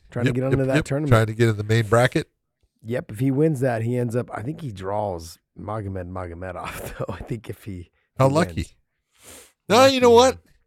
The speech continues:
Speaker 2: That's a good matchup for him.
Speaker 1: I think it is. I think if you're gonna pick a, s-, a style matchup, that'd probably be the
Speaker 2: Yeah.
Speaker 1: best matchup for him.
Speaker 2: Absolutely.
Speaker 1: That'd be a fun fight. Yeah, I'm excited for that. The other fighter would fight. Uh, who would the other fight? Who are the other two guys if they win? Who they fight?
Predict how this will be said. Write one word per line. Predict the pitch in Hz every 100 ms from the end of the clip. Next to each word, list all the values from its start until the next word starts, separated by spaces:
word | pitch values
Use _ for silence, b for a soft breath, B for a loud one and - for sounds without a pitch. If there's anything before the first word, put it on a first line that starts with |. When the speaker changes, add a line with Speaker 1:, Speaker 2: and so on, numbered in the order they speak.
| _ _ _ _
Speaker 2:
That's | 143 220
a | 202
good | 214 190
matchup | 202 214 196 139
for | - 92
him. | 73 _ _ -
Speaker 1:
I | 123
think | 147
it | 151
is. | 165 117 - - -
I | 127
think | 151
if | 139
you're | 139
gonna | 139
pick | 147 147
a, |
s-, | 143 - -
a |
style | 123 147 143 135
matchup, | 127 135 120 95
that'd | 101 101
probably | 117 110
be |
the | 113
Speaker 2:
Yeah. | 113
Speaker 1:
best | 110
matchup | 107 110 101
for | 90 92 82
him. | 82 _
Speaker 2:
Absolutely. | 107 - 127 131 - 98 -
Speaker 1:
That'd | 107 104
be | 110
a |
fun | - 110 98
fight. | 104 95 - _ _ _ _
Yeah, | 101 92 95
I'm | 107
excited | - 101 98
for | 92
that. | 92 85 - _
The | 104
other | 110 120
fighter | - 120 120
would | 117 110
fight. | - 113 110 110 107
Uh, | 110 113 113 117 120 113 110 - - - - -
who | - -
would | -
the | -
other | 107
fight? | - - -
Who | 127
are | 160
the | 147
other | 147
two | -
guys | 107 92 - _
if | 101 -
they | 98
win? | 92 87
Who | 95
they | 90
fight? | 85 92 92